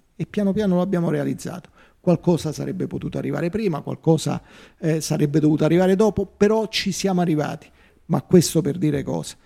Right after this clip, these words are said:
Che nella testa chiunque approccia a qualsiasi lavoro e qualsiasi impegno, sai,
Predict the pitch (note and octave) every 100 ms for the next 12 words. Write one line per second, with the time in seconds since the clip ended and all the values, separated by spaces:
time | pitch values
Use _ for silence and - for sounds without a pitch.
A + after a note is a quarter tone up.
0 | _ _ _ E3 E3+ G3 E3 - D3+ -
1 | - D3 - E3+ F#3+ F#3 - D3+ - F#3
2 | E3 - D3 - D#3 D3 - G#3 E3+ E3
3 | D3 C3+ C#3+ - - D3 - F#3 D#3+ E3
4 | G3 F3 D#3+ D#3 D#3